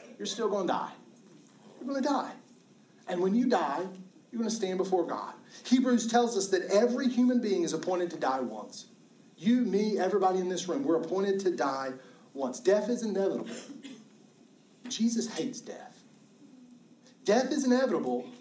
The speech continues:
Jesus hates death because death is not part of his creation. God did not create us to die. No, we die because we live in a sin-cursed world.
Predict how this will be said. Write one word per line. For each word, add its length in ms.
Jesus 480
hates 380
death 440
because 240
death 300
is 120
not 180
part 160
of 60
his 140
creation. 560
God 380
did 200
not 360
create 600
us 500
to 120
die. 280
No, 140
we 200
die 320
because 280
we 100
live 280
in 60
a 80
sin-cursed 760
world. 460